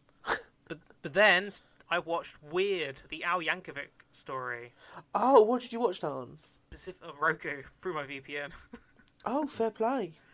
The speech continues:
Speaker 1: 'Cause it's only on Roku. But if you, if you speak to Weird Al himself, he'll just tell you to torrent it.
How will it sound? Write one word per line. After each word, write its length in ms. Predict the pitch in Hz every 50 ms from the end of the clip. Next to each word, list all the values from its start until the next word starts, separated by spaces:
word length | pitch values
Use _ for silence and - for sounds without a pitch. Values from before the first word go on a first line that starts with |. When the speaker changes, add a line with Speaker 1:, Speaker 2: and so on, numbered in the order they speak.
| - - _
Speaker 1:
'Cause 120 | - 160 151
it's 140 | 160 -
only 180 | - 175 151 147
on 140 | 143 139 131
Roku. 420 | 143 143 143 139 - 139 127 123 - - - - - _ _
But 120 | - 151 - -
if 120 | 165 -
you, 200 | 175 170 165 170 -
if 140 | 190 180 -
you 80 | 170 160
speak 240 | - - 196 170
to 80 | - 160
Weird 180 | 156 165 165 156
Al 180 | 151 147 147
himself, 420 | 143 143 135 - - 139 131 127 -
he'll 100 | 135 127
just 160 | 123 120 -
tell 100 | - 127
you 120 | 123 117
to 80 | 117 -
torrent 320 | - - 135 120 117 127 139
it. 140 | - -